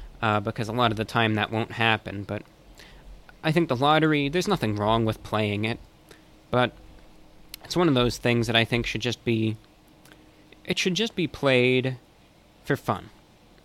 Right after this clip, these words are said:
you know, and, and that's where that stands.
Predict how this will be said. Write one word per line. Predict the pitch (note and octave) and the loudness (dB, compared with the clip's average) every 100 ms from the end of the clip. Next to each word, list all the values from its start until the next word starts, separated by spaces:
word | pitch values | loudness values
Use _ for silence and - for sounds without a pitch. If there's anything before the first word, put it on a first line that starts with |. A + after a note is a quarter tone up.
| - - _ | -20 -20 _
you | - A#2+ | -8 -4
know, | A#2 A#2+ | 0 0
and, | G#2+ A2+ | 0 -2
and | B2 | -2
that's | C3 C3 - | 0 0 -2
where | B2 A2 | -2 0
that | G#2 G2 | -2 -6
stands. | - F#2+ - A2 - | -10 -10 -12 -18 -18